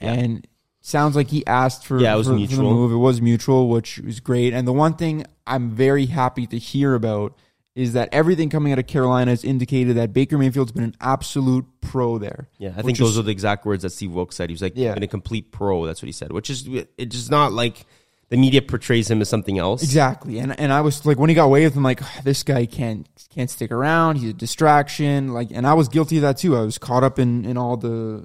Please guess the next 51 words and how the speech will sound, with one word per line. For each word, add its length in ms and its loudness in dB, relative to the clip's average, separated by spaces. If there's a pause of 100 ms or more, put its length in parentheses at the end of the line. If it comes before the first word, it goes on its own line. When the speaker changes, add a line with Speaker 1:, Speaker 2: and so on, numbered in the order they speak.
Speaker 2:
the 120 -12
narratives 580 2
that 140 0
surround 300 2
him 60 2
in 100 0
the 60 2
media. 600 2 (140)
And, 220 -4
and 140 0
let's 140 0
be 120 -2
honest, 220 0
a 60 -6
lot 260 4
of 60 0
times 340 0
in 140 -2
Cleveland, 580 0
that 160 2
was, 480 0 (100)
that 140 -2
was 200 -2
the 80 -8
story. 540 -2 (360)
He 60 -8
was 120 -6
calling 300 2
out 160 0
fans 580 -2
when 140 0
he, 100 2
when 220 -4
he 80 -2
was 160 -6
losing. 500 2
It 80 0
was 180 -4
just 200 -8
not 320 -2
good. 260 -2
Didn't 180 -2
seem 220 -2
like 140 -4
he 80 -12
got 180 -2
along 160 -4
with 100 -6
the 60 -10
coaching 320 -2
staff. 400 -8